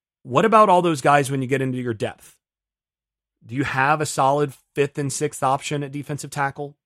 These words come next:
What's the future look like here? 'Cause this is where,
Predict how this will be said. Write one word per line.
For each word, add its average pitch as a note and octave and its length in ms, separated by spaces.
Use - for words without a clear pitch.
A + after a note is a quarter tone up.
What's D#3 260
the G#3 140
future F3+ 520
look A#2+ 220
like G#2 200
here? F#2 140
'Cause A#2 220
this G3+ 240
is A3+ 140
where, F#3+ 280